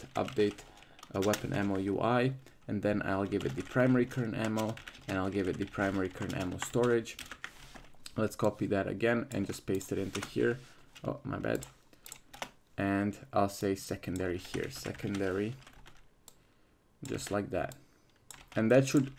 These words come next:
now work with our U I. Let's check out how that works. Let's take our pistol out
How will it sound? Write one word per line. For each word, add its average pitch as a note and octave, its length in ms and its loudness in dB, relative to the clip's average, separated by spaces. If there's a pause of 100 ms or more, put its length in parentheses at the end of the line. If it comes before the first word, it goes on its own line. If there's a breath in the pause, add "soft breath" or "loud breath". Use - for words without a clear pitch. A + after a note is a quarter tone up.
(120)
now G#2+ 400 4
work A2 540 4
with G#2 220 0
our G2+ 160 4
U G2 240 2
I. G#2+ 200 4
Let's C3 280 2
check - 240 -4
out G2 220 0
how G2+ 80 -2
that G#2 180 -2
works. C3+ 380 0 (1200 loud breath)
Let's - 160 -4
take A2+ 200 6
our G#2+ 100 4
pistol C3+ 440 6
out C3 400 8